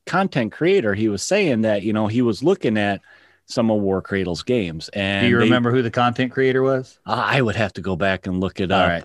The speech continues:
Speaker 2: I was just
Speaker 1: Um,
Speaker 2: wondering, we'd give him a little shout, you know, since you found
Speaker 1: yeah,
Speaker 2: something cool.
Speaker 1: yeah, I'll have to look it up. Um, but he was saying that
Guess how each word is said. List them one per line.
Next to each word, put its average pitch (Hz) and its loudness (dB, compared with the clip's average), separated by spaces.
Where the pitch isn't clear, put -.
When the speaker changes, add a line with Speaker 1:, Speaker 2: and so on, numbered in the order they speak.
Speaker 2:
I 107 2
was 98 2
just 98 2
Speaker 1:
Um, 98 2
Speaker 2:
wondering, 113 2
we'd 107 0
give 104 0
him 104 -2
a 104 0
little 95 -2
shout, 98 -2
you 101 -8
know, 92 -2
since 92 -6
you 90 -10
found 107 -2
Speaker 1:
yeah, 143 4
Speaker 2:
something 101 0
cool. - -4
Speaker 1:
yeah, 131 4
I'll 131 2
have 151 -2
to 156 0
look 131 0
it 120 0
up. 110 0
Um, 95 -2
but 120 2
he 139 0
was 127 0
saying 160 2
that 117 0